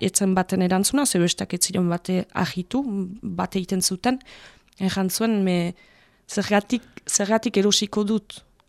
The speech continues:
hogeita hamar orriko egunkari bat, nun badiren, eh, hogei erreportai, baldin badakit, fe, beste bide batek ematen badit, justu nik nahi dudan artikulua.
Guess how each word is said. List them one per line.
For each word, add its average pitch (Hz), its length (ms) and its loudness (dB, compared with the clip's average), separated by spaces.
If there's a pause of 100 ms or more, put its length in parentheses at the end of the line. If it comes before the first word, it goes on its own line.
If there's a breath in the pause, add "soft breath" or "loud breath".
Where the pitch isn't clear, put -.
hogeita 220 380 4
hamar 220 260 4
orriko 202 420 -2 (760 soft breath)
egunkari 202 640 4
bat, 214 160 6
nun 196 180 4
badiren, 190 520 2
eh, 175 220 0 (1000 soft breath)
hogei 202 560 8 (180)
erreportai, 196 720 4 (800)
baldin 185 280 6
badakit, 190 540 2
fe, 190 180 4 (300)
beste 220 480 6
bide 214 240 8
batek 214 320 4
ematen 202 340 4
badit, 196 380 2 (120)
justu 277 440 4 (260 loud breath)
nik 240 440 4
nahi 220 340 6
dudan 233 460 4 (320)
artikulua. 202 720 2